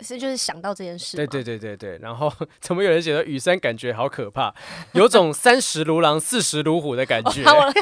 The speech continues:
Speaker 1: <laughs> 男朋友吃掉了。
Speaker 2: <laughs> 他，我跟你讲，他不是就是完全包容，他是被你驯服，就是被，
Speaker 1: 哦。
Speaker 2: 被你驯服成现在这个状态。
Speaker 1: 我也觉得是欸，
Speaker 2: 嗯。
Speaker 1: 我教得很好。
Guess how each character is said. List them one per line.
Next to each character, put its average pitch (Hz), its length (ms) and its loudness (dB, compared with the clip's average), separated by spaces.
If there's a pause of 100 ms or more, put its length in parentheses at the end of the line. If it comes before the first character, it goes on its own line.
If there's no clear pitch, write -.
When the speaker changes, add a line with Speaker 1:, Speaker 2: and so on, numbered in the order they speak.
(160)
Speaker 1:
<laughs> 381 360 2
男 269 100 6
朋 359 100 -2
友 - 80 -6
吃 - 280 -4
掉 214 260 4
了。 190 100 -6 (400)
Speaker 2:
<laughs> 403 440 2
他， 269 180 8
我 214 80 4
跟 226 100 4
你 269 40 6
讲， 214 80 2
他 220 140 0
不 170 200 -4
是 175 460 -2
就 185 120 -4
是 170 160 -2
完 147 180 0
全 143 160 -4
包 139 160 4
容， 107 160 0
他 156 60 -2
是 208 60 -4
被 208 140 -2
你 131 80 -6
驯 156 320 -4
服， 73 320 -18 (720)
就 190 100 -6
是 196 60 -2
被， 208 200 4
Speaker 1:
哦。 302 120 -10
Speaker 2:
被 233 120 6
你 135 140 -4
驯 160 240 -2
服 123 160 -8
成 117 160 -10
现 131 180 -8
在 123 120 -2
这 123 80 -8
个 117 80 -8
状 101 260 -8
态。 98 200 -12
Speaker 1:
我 262 100 4
也 277 120 4
觉 196 160 -6
得 180 320 -10
是 185 320 -12
欸， - 200 -12
Speaker 2:
嗯。 127 260 -6
Speaker 1:
我 220 60 -12
教 233 180 4
得 220 80 2
很 170 160 -10
好。 185 260 -8